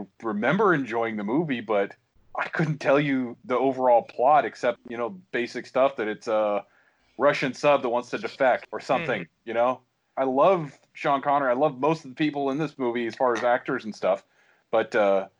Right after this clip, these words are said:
Speaker 1: yeah, I really, I'm just, uh, hoping to get a good, I guess, like you said, revisiting an old friend. I think that's the same for me. I'm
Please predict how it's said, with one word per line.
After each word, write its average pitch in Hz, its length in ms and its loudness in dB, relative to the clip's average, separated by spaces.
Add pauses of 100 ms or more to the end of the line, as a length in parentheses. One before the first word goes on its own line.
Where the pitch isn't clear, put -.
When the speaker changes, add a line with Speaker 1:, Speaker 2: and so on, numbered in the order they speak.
(200)
Speaker 1:
yeah, 160 120 4
I 170 40 8
really, 226 420 2 (100)
I'm 143 80 -8
just, 208 200 -6 (200)
uh, - 40 -10 (140)
hoping 175 320 0
to 160 80 0
get 151 140 0
a 139 60 -2
good, 131 340 -4 (560)
I 170 60 0
guess, 190 240 0
like 175 140 0
you 156 80 -2
said, 117 320 2
revisiting 143 680 -2
an 120 60 -2
old 113 160 -2
friend. 104 260 -2
I - 40 -2
think 139 180 -4
that's 135 160 2
the - 80 -20
same 120 180 -4
for 113 100 -10
me. 107 140 -4
I'm 92 180 -2